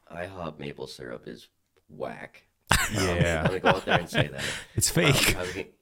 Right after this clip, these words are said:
Speaker 1: I'm probably gonna get shot by, by some of the listeners here, but I hop maple syrup just is not good.
Speaker 2: No, it's fucking horrible.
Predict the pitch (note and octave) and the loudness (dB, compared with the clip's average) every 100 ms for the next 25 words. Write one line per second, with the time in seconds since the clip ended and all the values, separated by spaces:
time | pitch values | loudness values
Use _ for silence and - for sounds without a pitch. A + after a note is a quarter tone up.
0 | - - E2+ - F2 E2+ F2 E2 E2 - | -8 -6 -6 -8 -8 -6 -6 -4 -6 -6
1 | - D#2+ D#2+ D#2 D2+ C#2+ C2 - D2+ D#2+ | -6 -6 -4 -4 -4 -4 -12 -8 -8 -6
2 | D2 D2+ D#2 D2 C#2+ D2+ D2 - _ _ | -6 -6 -6 -10 -14 -14 -16 -20 _ _
3 | _ _ - E2+ - F2 F#2 E2+ E2 D#2+ | _ _ -6 -4 -4 -4 -4 -6 -8 -10
4 | C#2 C2+ C#2 D2+ C#2+ - C2 A1+ - _ | -10 -14 -10 -8 -8 -10 -12 -12 -16 _
5 | - G#2+ A#2+ F2 E2 - - G2 - F2+ | 0 4 4 4 -2 -6 -4 -2 0 0
6 | F2 A2 F2 - | 0 0 -4 -10